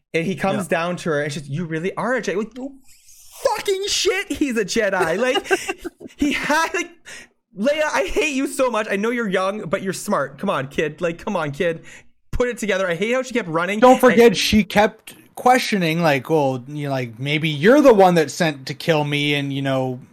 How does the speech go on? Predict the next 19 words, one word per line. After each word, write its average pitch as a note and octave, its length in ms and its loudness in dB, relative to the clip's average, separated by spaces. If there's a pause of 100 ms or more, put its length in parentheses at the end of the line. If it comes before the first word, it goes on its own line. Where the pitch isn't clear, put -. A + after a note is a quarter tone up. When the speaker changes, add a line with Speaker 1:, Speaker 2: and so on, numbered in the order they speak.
(160)
Speaker 3:
uh, B2 340 -4
they're E3 240 4
trying F3 220 2
to D#3+ 60 2
protect G3+ 360 2
me," F3+ 100 2
kind D#3 160 2
of C3+ 80 0
thing. D3+ 120 -4
Like, D#3 160 0 (300)
she D4+ 280 6
didn't D4+ 440 6
know B3 380 10
until G3 380 4
that F#3 240 6
moment, D#3 480 0
Speaker 2:
I A#2+ 80 -18
Speaker 3:
realistically. D#3 960 -2
Speaker 2:
just, - 80 -20